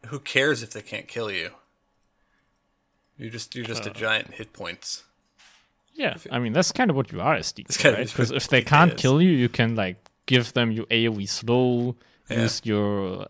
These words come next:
Speaker 2: five-second stun or something, uh, do all that stuff.
Speaker 1: Yeah, and then at level twenty-five,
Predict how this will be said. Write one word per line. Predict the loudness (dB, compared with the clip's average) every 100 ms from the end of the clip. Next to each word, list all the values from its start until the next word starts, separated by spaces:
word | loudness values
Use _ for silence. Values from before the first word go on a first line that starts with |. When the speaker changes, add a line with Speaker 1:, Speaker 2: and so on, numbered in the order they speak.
| -18 -16
Speaker 2:
five-second | -2 2 2 2 -2 -4 -6
stun | -4 -2 -2 -2
or | -4
something, | -4 -6 -6 -8 -8 -10 -14
uh, | -16 -16 -14 -18 _ -20 _ _ _ _ _ -14
do | -10
all | -10
that | -10 -12
stuff. | -14 -16 -20 _ _ _ _ _ _ _ _ _ _ _ _ _ _ _ _
Speaker 1:
Yeah, | 2 4
and | 4
then | 2
at | 2
level | -2
twenty-five, | -4 -4 -2 -2 -4 0 4 6 6 4 -2